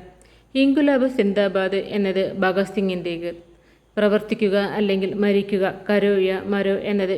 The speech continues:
ക്വിറ്റ് ഇന്ത്യ സമരകാലത്ത് മഹാത്മാഗാന്ധി പറഞ്ഞ വാക്കുകളാണ്. "പൂർണ്ണ സ്വരാജ്" എന്ന പ്രഖ്യാപനം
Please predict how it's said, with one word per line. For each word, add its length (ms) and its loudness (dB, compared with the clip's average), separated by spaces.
ക്വിറ്റ് 240 0
ഇന്ത്യ 260 4
സമരകാലത്ത് 680 0
മഹാത്മാഗാന്ധി 720 0
പറഞ്ഞ 220 -2
വാക്കുകളാണ്. 640 -2
"പൂർണ്ണ 300 6
സ്വരാജ്" 420 2
എന്ന 160 -2
പ്രഖ്യാപനം 500 -4